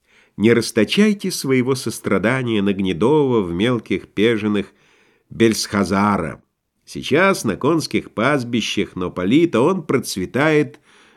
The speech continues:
в любви и в холе, неседлаемый, лелеемый держатель рекорда на дальние дистанции. Всадник, пошатываясь, вошел в дом.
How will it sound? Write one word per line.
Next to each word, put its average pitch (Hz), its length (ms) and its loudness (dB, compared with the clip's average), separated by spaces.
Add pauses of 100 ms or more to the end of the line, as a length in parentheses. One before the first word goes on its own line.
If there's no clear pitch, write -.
в 90 140 -4
любви 147 480 6
и 160 40 6
в 127 80 2
холе, 151 720 2 (280)
неседлаемый, 104 1200 -2 (360)
лелеемый 175 800 6
держатель 147 760 4
рекорда 135 720 2
на 104 200 0
дальние 98 500 0
дистанции. 80 800 -8 (1700)
Всадник, 120 440 -2
пошатываясь, 98 680 -2
вошел 90 320 -6
в 80 100 -10
дом. 78 280 -8